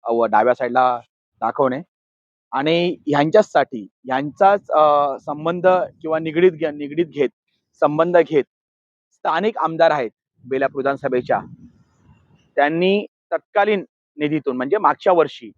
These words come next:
नोव्हेंबरमध्ये हे आदिवासी भवन उभारलं होतं. म्हणजे हे आमदार निधीमधून, आम-, अ, आमदार निधीमधून हे आदिवासी भवन उभारलेलं आहे. असं लिहिलेलं पण आहे वरती की आदिवासी भवन माननीय आमदार सौ मंदाताई म्हात्रे,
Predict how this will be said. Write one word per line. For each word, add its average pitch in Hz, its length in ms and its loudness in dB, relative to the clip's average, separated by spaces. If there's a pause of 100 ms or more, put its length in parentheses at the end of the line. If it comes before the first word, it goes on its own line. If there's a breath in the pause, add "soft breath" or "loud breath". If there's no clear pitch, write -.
(260)
नोव्हेंबरमध्ये 156 680 2 (760)
हे 180 60 -4
आदिवासी 175 540 2
भवन 165 220 -2
उभारलं 135 320 2
होतं. 127 300 -4 (1080)
म्हणजे 139 280 0
हे 175 220 4
आमदार 170 420 4
निधीमधून, 190 640 -4
आम-, 156 240 0
अ, 139 260 4 (100)
आमदार 160 300 0
निधीमधून 180 400 0
हे 190 60 2
आदिवासी 160 400 2
भवन 160 180 -4
उभारलेलं 135 400 -4
आहे. 123 200 -6 (640)
असं 156 180 0
लिहिलेलं 151 280 0
पण 170 160 0
आहे 165 120 2
वरती 151 320 -2
की 143 380 -10 (420)
आदिवासी 160 440 0
भवन 165 380 2
माननीय 151 360 -4
आमदार 147 340 0
सौ 160 140 -8
मंदाताई 151 440 0
म्हात्रे, 151 460 0